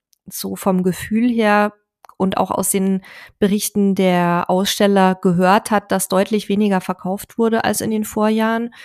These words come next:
Ähm, hatten wir auch in unserem Messerückblick schon thematisiert. Und ich glaube auch, dass also A, das Alter der Zielgruppe und die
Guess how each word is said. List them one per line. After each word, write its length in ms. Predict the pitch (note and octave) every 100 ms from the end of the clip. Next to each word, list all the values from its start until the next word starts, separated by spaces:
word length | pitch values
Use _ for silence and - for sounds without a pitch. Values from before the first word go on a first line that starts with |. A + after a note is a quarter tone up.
| - - - _ -
Ähm, 280 | F#3+ F#3 F#3
hatten 200 | - G3
wir 180 | F#3 -
auch 160 | F#3
in 120 | G3+
unserem 300 | F#3 F#3 F#3
Messerückblick 640 | F3+ F#3 G3 F#3 - F#3+ -
schon 440 | F#3 F3 F3+ F3+ -
thematisiert. 840 | G3+ F#3+ F#3 F3+ F3 G3 G#3+ - - - - - _ _
Und 280 | G3+ G3 G3
ich 200 | G3+ -
glaube 460 | - G#3 G#3 G3 -
auch, 460 | F#3+ G3 A#3+ - - -
dass 460 | G3 F#3+ - - _ _
also 260 | - F#3+ G3 -
A, 260 | F#3 G#3
das 320 | A3 - F#3+ -
Alter 600 | F#3 G#3 B3+ A#3 A3+ - -
der 200 | A3 G#3
Zielgruppe 580 | - B3 A#3 A#3 A#3+
und 500 | - G3 G3+ G3 -
die 440 | G3 F#3+ F#3 F3+